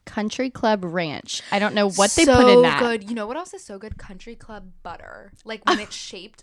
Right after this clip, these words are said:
Speaker 2: like a golf ball and it's kinda, like, room temperature.
Speaker 1: You're right. It just,
Speaker 2: And
Speaker 1: like,
Speaker 2: you come out and they
Speaker 1: spreads.
Speaker 2: bring you bread at the table and you're sitting
Speaker 1: Yeah.
Speaker 2: down and it just spreads so nicely and it has just
Speaker 1: Perfect.
Speaker 2: little sea salt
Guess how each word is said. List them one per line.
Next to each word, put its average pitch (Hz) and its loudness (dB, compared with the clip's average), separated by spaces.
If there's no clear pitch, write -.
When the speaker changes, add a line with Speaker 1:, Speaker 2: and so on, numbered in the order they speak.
Speaker 2:
like 214 -18
a 214 -18
golf 156 -16
ball 240 -8
and 202 -10
it's 190 -14
kinda, 196 -12
like, 196 -12
room 175 -14
temperature. 190 -14
Speaker 1:
You're 220 -4
right. 190 -6
It 196 -12
just, 247 -8
Speaker 2:
And 233 -6
Speaker 1:
like, 320 -2
Speaker 2:
you - -10
come 202 -4
out 175 0
and 214 -6
they 208 -6
Speaker 1:
spreads. 196 -8
Speaker 2:
bring 190 -8
you 196 -8
bread 180 -10
at 190 -12
the 202 -18
table 180 -12
and 185 -12
you're 185 -14
sitting 180 -8
Speaker 1:
Yeah. 170 -8
Speaker 2:
down 185 -8
and 185 -12
it 180 -16
just - -20
spreads 180 -16
so - -8
nicely 185 -10
and 196 -8
it 185 -8
has 190 -10
just - -14
Speaker 1:
Perfect. - -20
Speaker 2:
little 190 -10
sea 180 -18
salt - -16